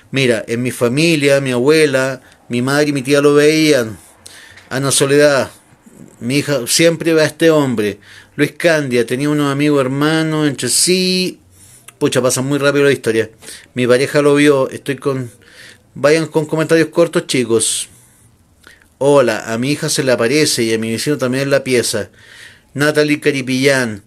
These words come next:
sí, fue un periodo de mucho estrés y desgaste emocional. Fue durante una parálisis del sueño, mi energía estaba muy baja. Usualmente sufro de parálisis, pero nunca había llegado a algo sexual. Yo una vez desperté y no podía, yo me,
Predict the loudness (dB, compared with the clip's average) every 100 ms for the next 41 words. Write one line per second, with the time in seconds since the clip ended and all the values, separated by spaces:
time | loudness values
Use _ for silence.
0 | _ -8 -4 0 0 -2 -2 0 0 -2
1 | -6 -6 -4 0 2 2 0 -2 -4 -6
2 | -2 0 0 0 -6 -4 -2 0 -2 -4
3 | -6 -4 -4 -4 -4 -6 _ _ -20 -20
4 | _ _ -4 2 4 4 0 -4 0 0
5 | 0 -2 -4 -4 -4 0 0 0 -2 -2
6 | -4 -2 -4 0 0 0 2 0 2 -2
7 | -2 -10 -12 -6 -2 0 0 -2 -4 -4
8 | -4 0 0 0 -2 -2 -2 -4 -4 -4
9 | -2 -4 -2 0 0 0 0 2 2 2
10 | -2 -16 -20 -20 -12 -2 -2 -2 -4 -4
11 | -4 0 0 0 -6 -18 -20 -20 _ _
12 | _ _ _ -20 -20 -20 -20 -20 -8 -2
13 | 0 2 2 0 -2 -4 -2 2 2 2
14 | 0 0 0 2 2 2 2 0 -2 0
15 | -2